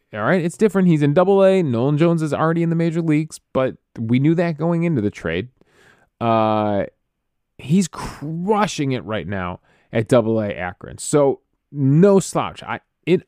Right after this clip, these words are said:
honestly, it could be a situation where both teams win the trade. Like,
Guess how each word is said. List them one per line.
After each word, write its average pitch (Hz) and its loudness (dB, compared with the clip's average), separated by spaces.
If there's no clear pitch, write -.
honestly, 240 -2
it 160 -8
could 202 -2
be 196 2
a 196 2
situation 139 2
where 123 4
both 151 4
teams 131 0
win 110 0
the 107 -2
trade. - -6
Like, 92 -6